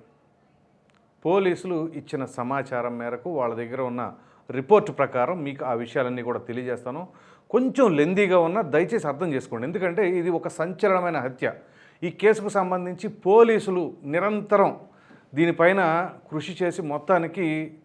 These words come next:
ఛేదించారు. So, ఇంతకీ వాళ్ళు ఇచ్చిన రిపోర్ట్ ప్రకారంగా ఎవరెవరు ఏ నిమిషం ఎక్కడ ఎలా ప్లాన్ చేశారు, ఎవరెవరు ఉన్నారు, వాళ్ళు ఎక్కడ నుంచి ఏ విధంగా స్కెచ్ వేశారు అనే అంశాలన్నీ కూడా దీంట్లో ఉంటాయి.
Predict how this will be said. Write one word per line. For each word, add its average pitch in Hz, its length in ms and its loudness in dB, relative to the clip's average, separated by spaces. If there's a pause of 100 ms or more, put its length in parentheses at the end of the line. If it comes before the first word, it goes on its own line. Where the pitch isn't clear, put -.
ఛేదించారు. 190 480 4 (920)
So, 208 300 10 (140)
ఇంతకీ 202 360 0
వాళ్ళు 185 520 10
ఇచ్చిన 226 420 2
రిపోర్ట్ 170 480 4
ప్రకారంగా 160 760 4 (360)
ఎవరెవరు 240 720 8
ఏ 170 300 6
నిమిషం 220 440 2
ఎక్కడ 139 520 0
ఎలా 170 340 6
ప్లాన్ 196 380 2
చేశారు, 175 520 0 (380)
ఎవరెవరు 175 460 8
ఉన్నారు, 185 460 2
వాళ్ళు 170 360 2
ఎక్కడ 127 420 2
నుంచి 196 360 -2
ఏ 143 140 0
విధంగా 185 320 0
స్కెచ్ 175 320 -4
వేశారు 170 540 0 (280)
అనే 180 140 4
అంశాలన్నీ 202 760 2
కూడా 202 200 6
దీంట్లో 156 360 0
ఉంటాయి. 135 340 -2